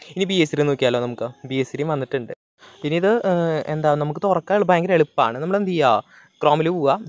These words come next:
സെർച്ചിങ്ങിൽ കേരള യൂണിവേഴ്സിറ്റി എന്ന് അടിച്ചു കൊടുക്കുക. എന്നിട്ട് എന്ത് ചെയ്യുക, ആ link തുറക്കുക. ഉം, link തുറക്കുക. link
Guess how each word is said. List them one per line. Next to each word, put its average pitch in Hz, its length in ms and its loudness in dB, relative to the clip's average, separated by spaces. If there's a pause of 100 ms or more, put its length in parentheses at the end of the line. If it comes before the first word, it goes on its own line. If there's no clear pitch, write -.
സെർച്ചിങ്ങിൽ 147 560 -2 (220)
കേരള 147 300 4
യൂണിവേഴ്സിറ്റി 156 500 0
എന്ന് 156 120 0
അടിച്ചു 151 160 2
കൊടുക്കുക. 120 320 -2 (440)
എന്നിട്ട് 147 240 0
എന്ത് 170 180 4
ചെയ്യുക, 135 420 0 (440)
ആ 147 160 4
link 156 560 0
തുറക്കുക. 123 560 0 (1000)
ഉം, 170 180 -4 (240)
link 139 280 0
തുറക്കുക. 190 400 2 (360)
link 165 160 -2